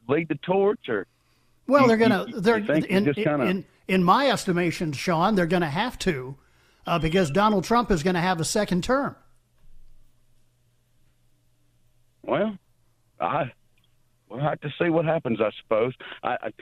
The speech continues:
Speaker 1: I didn't know how it would go down if he was gonna make an announcement that he was gonna, uh, you know, maybe run for the twenty twenty-four bid for the G O P, or if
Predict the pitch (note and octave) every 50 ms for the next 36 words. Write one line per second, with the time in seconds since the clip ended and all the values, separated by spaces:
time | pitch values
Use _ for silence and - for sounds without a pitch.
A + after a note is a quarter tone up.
0 | - - - _ - C3+ C#3+ D#3+ D#3+ E3 E3 D#3 D#3 F3 E3+ D3+ C3+ - A#2 -
1 | - E3 D#3+ D3 D3 D#3+ F3+ F#3 D#3+ C3+ B2+ B2 A2+ B2+ C#3 - D3 D3+ C#3+ C3+
2 | B2 - D3 C#3+ B2+ B2+ C#3 D3 D3+ - B2+ A2+ G#2+ A2 B2 C#3 D3+ B2+ - -
3 | D3+ D3 - - A#2+ A2+ C3 B2 A#2 A2+ - C3 B2 A2 G#2 - _ _ _ _
4 | _ - - G#2 F#2+ F#2+ F2+ - - B2+ A2+ F2+ F2+ G2 G#2+ A2+ A#2 A2+ A2 G#2
5 | A#2+ B2+ C3+ C#3 C#3 C3+ B2+ B2+ A2 - - D3 D3 C#3 C3+ B2+ - C#3+ C#3+ C#3
6 | C3 C3 - - C#3+ D3 C#3 B2 - D3 D3 D3+ C#3+ C3+ - C3 B2+ B2+ B2 -
7 | C3+ D3 D3+ D3+ D3+ C#3 - - D#3 D#3 D#3+ E3 E3+ E3+ C3+ A2 G2 G2 F#2+